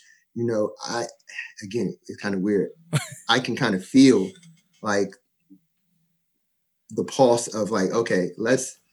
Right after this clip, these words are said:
Speaker 1: let's kinda take on this," you know?
Speaker 2: Mm-hmm.
Speaker 1: And then that seed becomes germinate and, and
Speaker 2: Yeah.
Speaker 1: that's how Don't Ever Blink happened. Like, I knew it was time. Um, so I don't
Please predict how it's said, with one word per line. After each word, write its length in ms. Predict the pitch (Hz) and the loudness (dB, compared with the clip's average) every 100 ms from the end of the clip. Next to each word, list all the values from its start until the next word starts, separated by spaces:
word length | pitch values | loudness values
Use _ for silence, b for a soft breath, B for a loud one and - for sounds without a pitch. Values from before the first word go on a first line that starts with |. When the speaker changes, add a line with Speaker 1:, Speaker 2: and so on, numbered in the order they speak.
| _ _ _ | _ _ _
Speaker 1:
let's 220 | - 165 - | -10 -6 -2
kinda 180 | 160 135 | 0 4
take 200 | 123 113 | 4 2
on 200 | 101 110 | 0 0
this," 280 | - - | -2 -4
you 160 | 98 95 | -4 -2
know? 140 | 101 101 | 0 -2
Speaker 2:
Mm-hmm. 120 | 101 113 | -4 -6
Speaker 1:
And 140 | 104 | -4
then 340 | 117 113 101 85 | -2 -2 -2 -4
that 280 | 98 110 - | -2 -2 -2
seed 340 | - 127 127 110 | -4 2 4 4
becomes 340 | 101 95 87 | 0 -2 -2
germinate 600 | 85 98 101 101 98 92 | -2 -2 0 -2 0 -2
and, 280 | 78 92 - b b b 107 | -2 -4 -4 b b b -4
and 360 | 101 95 123 | 0 2 2
Speaker 2:
Yeah. 120 | 127 | 4
Speaker 1:
that's 240 | - 139 147 | 4 4 2
how 180 | 131 127 | 2 2
Don't 220 | 113 110 | 2 0
Ever 160 | 98 | 0
Blink 220 | 87 95 87 | -2 -4 -6
happened. 340 | 117 - 92 | -6 -4 -4
Like, 200 | 92 92 | -4 -4
I 80 | 101 | 0
knew 220 | 117 127 | 4 4
it 60 | - | 2
was 120 | - | -4
time. 340 | 131 110 76 - b b b - | -2 -2 -4 -10 b b b -8
Um, 400 | 107 107 101 92 92 - | -4 -2 0 -2 -4 -2
so 380 | - 135 131 - | 6 8 6 4
I 100 | 143 | 6
don't 300 | 190 165 - | 8 6 2